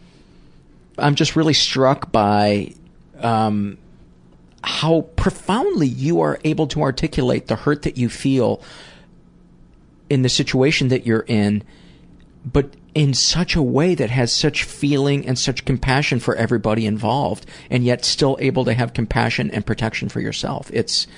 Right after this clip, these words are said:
it's, um, it's profound. It's the only word I can think to, to describe it.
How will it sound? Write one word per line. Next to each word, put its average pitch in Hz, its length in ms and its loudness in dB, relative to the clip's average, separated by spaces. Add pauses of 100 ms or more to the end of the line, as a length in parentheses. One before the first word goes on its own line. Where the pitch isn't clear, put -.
(340)
it's, - 400 -2 (420)
um, 107 480 0 (840)
it's 147 140 -2
profound. - 680 -4
It's - 160 -8
the 165 60 0
only 151 160 0
word 165 180 0
I 160 60 0
can 160 160 -4
think 160 260 -6
to, - 220 -2 (420)
to 160 100 0
describe 151 520 0
it. - 180 -6